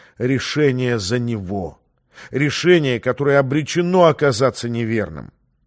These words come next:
Командир периметра вздохнул, приоткрыл дверь и, воровато оглянувшись, подозвал часового. «Папироской не угостишь?»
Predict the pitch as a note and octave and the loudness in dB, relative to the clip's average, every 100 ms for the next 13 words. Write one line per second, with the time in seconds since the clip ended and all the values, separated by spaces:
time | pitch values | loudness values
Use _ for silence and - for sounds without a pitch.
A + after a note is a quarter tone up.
0 | _ _ B2 B2+ B2+ C3 C3+ C#3 D3 D3 | _ _ -2 0 0 0 -2 -2 -4 -2
1 | C3 A#2 G#2+ F2+ A#2+ - D#3+ F3 B2+ - | -4 -4 -4 -2 -4 -2 0 0 -2 -10
2 | - - _ - C#3+ D3 - E3+ D#3+ A#2 | -20 -20 _ 0 4 4 2 2 2 2
3 | D3+ F#3+ F3+ - C#3 B2+ B2+ B2+ C#3+ C3+ | 4 6 6 4 -2 2 4 4 4 4
4 | B2 A#2 A#2 B2+ E3+ C3+ C#3+ - - _ | 2 0 -2 -2 -2 -2 -6 -6 -10 _
5 | _ B2+ C3 A2 C3+ C#3 A#2 C3 - C3+ | _ 0 2 2 4 2 2 -4 0 0
6 | C3+ A2+ F#2+ D2 _ _ _ _ _ G#2+ | 2 0 -4 -10 _ _ _ _ _ -10
7 | B2+ C#3+ D3+ - - G#2 G#2+ G#2+ B2 A2+ | -2 2 2 2 -4 -6 -4 -2 -2 -4
8 | - D3+ - | -2 -4 -4